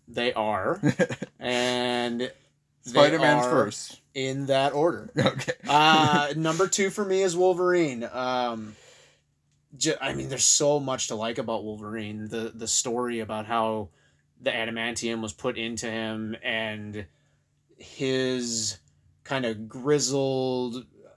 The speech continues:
Speaker 1: demeanor and, like, loner persona, but then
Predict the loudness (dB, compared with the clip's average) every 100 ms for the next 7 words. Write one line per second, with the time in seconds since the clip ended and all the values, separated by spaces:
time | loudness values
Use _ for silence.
0 | _ -10 -6 -4 -2 0 0 0 0 0
1 | -2 -6 -6 -6 -8 -12 -20 _ -6 0
2 | 2 2 0 0 -2 -4 -4 0 2 2
3 | 0 -2 -2 -4 -4 -4 -4 -6